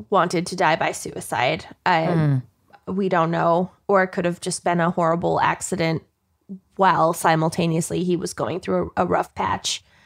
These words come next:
Speaker 1: His family indicated to the press that they were just happy to have some sort of closure after so
Speaker 2: Ugh.
Speaker 1: many years.
Speaker 2: Poor baby.
Speaker 1: Yeah.
Speaker 2: Poor
Speaker 1: Okay.
Speaker 2: Niles.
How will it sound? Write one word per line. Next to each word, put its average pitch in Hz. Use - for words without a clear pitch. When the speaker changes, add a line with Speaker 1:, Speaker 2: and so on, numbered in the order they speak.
Speaker 1:
His 254
family 226
indicated 208
to 208
the 196
press 196
that 202
they 190
were 190
just 185
happy 175
to 175
have -
some -
sort -
of -
closure -
after -
so -
Speaker 2:
Ugh. 214
Speaker 1:
many -
years. -
Speaker 2:
Poor -
baby. -
Speaker 1:
Yeah. 180
Speaker 2:
Poor 240
Speaker 1:
Okay. 190
Speaker 2:
Niles. -